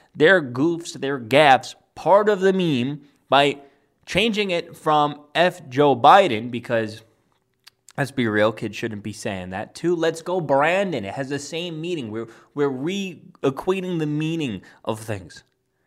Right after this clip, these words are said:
We are winning the culture war and the meme war, in my complete opinion.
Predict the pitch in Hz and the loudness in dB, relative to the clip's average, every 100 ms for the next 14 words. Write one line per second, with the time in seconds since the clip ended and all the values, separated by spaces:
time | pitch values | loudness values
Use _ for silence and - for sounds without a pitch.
0 | _ _ _ _ _ _ _ _ _ _ | _ _ _ _ _ _ _ _ _ _
1 | _ _ _ - 147 214 202 156 185 196 | _ _ _ -6 -2 2 2 4 2 2
2 | 165 135 - _ _ _ 131 131 - 151 | 0 -2 -6 _ _ _ -2 2 4 2
3 | - 151 147 139 127 123 117 120 110 110 | 0 -2 0 2 0 -4 -4 -4 0 2
4 | 107 104 104 95 104 107 98 87 95 85 | 2 0 -2 -4 -6 -4 -4 -4 -14 -20